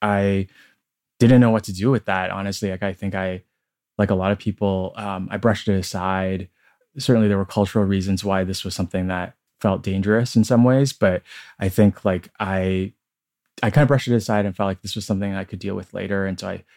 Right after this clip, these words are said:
focused a lot on getting good grades and being a good student. And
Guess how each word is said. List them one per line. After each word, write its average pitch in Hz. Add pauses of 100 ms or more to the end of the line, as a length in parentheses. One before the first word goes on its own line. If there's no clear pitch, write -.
(160)
focused 101
a 98
lot 92
on 92
getting 95
good 95
grades 104
and 95
being 95
a 95
good 95
student. 104
And 90